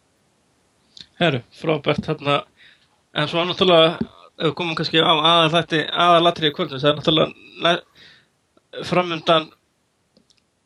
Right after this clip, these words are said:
leikur á móti Manchester City á heimavelli. Fyrsti Manchester derbyleikur, það eru Mourinho og,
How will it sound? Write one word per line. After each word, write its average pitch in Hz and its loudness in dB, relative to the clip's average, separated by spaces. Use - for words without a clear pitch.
leikur 170 -2
á 151 -4
móti 160 -8
Manchester 170 -8
City 170 -4
á 147 -2
heimavelli. 151 -2
Fyrsti 165 -8
Manchester 165 -6
derbyleikur, 165 0
það 170 4
eru 170 2
Mourinho 185 -2
og, 156 2